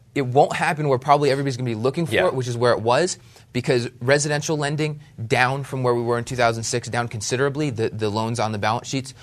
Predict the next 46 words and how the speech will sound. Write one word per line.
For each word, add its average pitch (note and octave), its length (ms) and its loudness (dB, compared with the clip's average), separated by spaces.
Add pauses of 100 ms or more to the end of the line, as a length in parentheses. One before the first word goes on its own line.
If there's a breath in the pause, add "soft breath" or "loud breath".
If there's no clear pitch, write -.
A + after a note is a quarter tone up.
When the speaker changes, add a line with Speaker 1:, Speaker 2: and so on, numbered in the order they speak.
Speaker 1:
but - 120 -8
C - 200 -2
and D3+ 100 2
I C#3 120 4
lending B2+ 400 -2
up, - 240 -2 (520 soft breath)
personal E3 600 0
direct B2 500 -2
loans C3 420 -2
to - 140 -6
individuals, B2+ 580 -2
particularly D#3+ 680 -6
credit C3+ 340 -2
card G#2+ 280 0
loans, F#2 380 -6 (440 soft breath)
way A2+ 320 4
up - 200 -4 (160)
Speaker 2:
Yep. E2 160 -8
Speaker 1:
from A#2 120 -8
where G#2+ 100 0
we G#2 60 2
were G2+ 160 -2
in G2 60 -8
two A2+ 120 -8
thousand G2+ 320 -2
six. - 420 -6 (360 loud breath)
Uh, G2 180 2
so A2 360 -2
a A#2 60 0
lot C#3 200 4
of D3 80 -6
changes C#3+ 400 -2
in A2+ 80 -6
the G2+ 60 -8
structure C3 400 0
of G2 60 -8
the G2 80 -8
balance G2+ 260 -4
sheet, - 180 -10
even G2+ 220 -6
as F#2+ 200 -8 (120)
overall F2 280 -4
assets - 300 -8
have - 100 -16
gone - 180 -12
up. - 180 -20